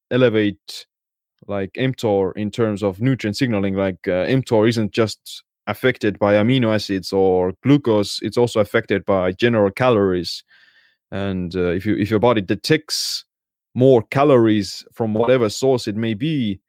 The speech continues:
then it's going to shift your body into an ana-, anabolic state, so to say, and it's gonna break the fast. But, um, depending on how much butter you put into the coffee, or if, how much butter you con-, consume as well, because,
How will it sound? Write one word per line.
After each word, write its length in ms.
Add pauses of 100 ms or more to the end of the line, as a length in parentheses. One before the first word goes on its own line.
(300)
then 160
it's 80
going 300
to 540 (200)
shift 400
your 140
body 280
into 280
an 60
ana-, 180
anabolic 400
state, 280
so 120
to 80
say, 240
and 160
it's 120
gonna 520 (580)
break 320
the 80
fast. 580 (1300)
But, 340
um, 560
depending 380
on 140
how 120
much 220
butter 280
you 100
put 300
into 200
the 80
coffee, 400
or 220
if, 120 (300)
how 160
much 160
butter 240
you 80
con-, 200
consume 320
as 100
well, 160
because, 420